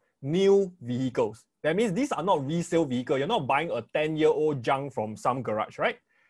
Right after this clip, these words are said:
You're buying new cars. And generally, we see when there's a crisis, the new car sales drop and then it spike up. I don't know why, but it seems to be the case for the last two. Can you see that? It dropped and then it spiked up. And now we are seeing the first drop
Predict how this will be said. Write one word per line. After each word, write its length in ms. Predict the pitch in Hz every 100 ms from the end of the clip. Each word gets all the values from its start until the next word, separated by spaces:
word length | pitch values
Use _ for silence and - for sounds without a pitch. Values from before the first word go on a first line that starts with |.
| _ _ -
You're 120 | 127
buying 340 | 120 147 165
new 300 | 160 180 180 180
cars. 580 | - 135 113 - - _ _ _ _ _ _ _ _ _ _ -
And 320 | 135 143 131
generally, 460 | 165 214 233 233 262
we 160 | 147
see 200 | 147 185
when 100 | 175
there's 120 | 135 117
a 40 |
crisis, 640 | - 160 - 220 233 - _ -
the 100 | 120
new 180 | 156
car 220 | 180 170 170
sales 300 | 160 160 139
drop 420 | 127 240 233 - -
and 140 | 120 120
then 100 | 143
it 100 | 120
spike 280 | - 107
up. 120 | - _ _ _
I 120 | 127 135
don't 160 | 165
know 80 | 226
why, 520 | 208 127 131 180 320 254
but 260 | 135 120
it 100 | 127
seems 240 | 117 170 180
to 80 | 131
be 100 | 113
the 120 | 110
case 260 | - 139 131
for 100 | 107
the 80 |
last 280 | 107 113 113
two. 140 | 110 110 _ _
Can 80 | 120
you 60 | 135
see 100 | 202
that? 160 | 254 -
It 160 | 110
dropped 380 | 110 160 247 -
and 80 | 113
then 80 | 117
it 40 |
spiked 220 | 104 104
up. 120 | 107 _ _ _ _ _ _ _ -
And 160 | 131 156
now 140 | 254
we 120 | 220
are 80 | 143
seeing 360 | 151 165 185 175
the 80 | 120
first 260 | 160 165 123
drop 340 | 208 247 -